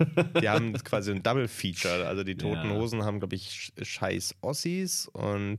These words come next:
Speaker 2: Ich glaub, das ist
Speaker 1: Materia
Speaker 2: Materia
Speaker 1: Scheiß Wessis.
Speaker 2: andersrum.
Speaker 1: Ach so,
Speaker 2: Müsste das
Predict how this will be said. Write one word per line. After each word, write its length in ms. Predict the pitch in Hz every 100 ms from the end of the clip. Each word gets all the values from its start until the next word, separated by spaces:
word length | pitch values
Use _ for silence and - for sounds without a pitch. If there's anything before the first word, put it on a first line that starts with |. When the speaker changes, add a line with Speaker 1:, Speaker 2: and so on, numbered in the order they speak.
| - 80
Speaker 2:
Ich 120 | -
glaub, 200 | 110 98
das 160 | 95
ist 80 | 92
Speaker 1:
Materia 360 | 110 104 113 110
Speaker 2:
Materia 200 | 101 90 90
Speaker 1:
Scheiß 240 | 85 80
Wessis. 560 | 101 143 - 170 175 180
Speaker 2:
andersrum. 540 | 175 - 113 80 - - -
Speaker 1:
Ach 80 | 120
so, 100 | -
Speaker 2:
Müsste 60 | 117
das 160 | 151